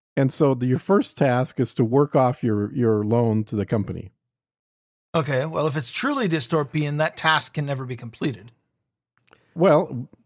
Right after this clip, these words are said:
Speaker 1: it can't be completed if you follow all the rules. So that's, that's all I'm gonna say.
Speaker 2: Okay.
Speaker 1: But it is, it, it's very Brazil-like, which is one of my favorite all-time movies.
Speaker 2: Ah,
Speaker 1: It's
Speaker 2: okay.
Speaker 1: that idea that you're kinda stuck into the hamster wheel,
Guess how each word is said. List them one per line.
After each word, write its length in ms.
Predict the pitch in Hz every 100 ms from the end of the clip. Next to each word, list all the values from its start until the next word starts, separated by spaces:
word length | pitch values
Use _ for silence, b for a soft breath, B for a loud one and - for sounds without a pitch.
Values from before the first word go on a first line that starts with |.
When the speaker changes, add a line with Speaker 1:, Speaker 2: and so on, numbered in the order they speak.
| -
Speaker 1:
it 180 | 160 -
can't 300 | - 214 185
be 100 | 190
completed 640 | - 156 - 170 160 160
if 160 | 147 147
you 80 |
follow 300 | 127 147 135 131
all 160 | 123
the 100 | 120
rules. 500 | 117 98 - - - _ _ _ -
So 360 | - - 180 127
that's, 260 | 160 156
that's 240 | - 151 156
all 120 | 139
I'm 100 | 127
gonna 180 | 117 113
say. 60 |
Speaker 2:
Okay. 280 | 160 175 156 175
Speaker 1:
But 260 | 147 151 -
it 140 | 175
is, 420 | 170 156 135 131 - _ _ _ _ _ _
it, 200 | 190 190
it's 200 | 180 170
very 520 | 147 131 160 185 175 165
Brazil-like, 1040 | 123 131 139 113 139 127 110 95 - -
which 160 | 120 -
is 120 | 107
one 120 | 117
of 60 | 110
my 120 | 104
favorite 360 | - 107 104 -
all-time 360 | 107 104 110 95
movies. 400 | 107 98 92 98
Speaker 2:
Ah, 480 | 143 135 127 120 -
Speaker 1:
It's 200 | - 135
Speaker 2:
okay. 140 | 175 151
Speaker 1:
that 100 | 135
idea 400 | 127 120 147 147
that 220 | 131 120
you're 120 | 123
kinda 300 | - 143 120
stuck 480 | 107 - - 160 - -
into 720 | 143 139 - 139 127 123 120
the 240 | 110 113 107
hamster 500 | 131 139 - - 120
wheel, 580 | 117 120 113 110 104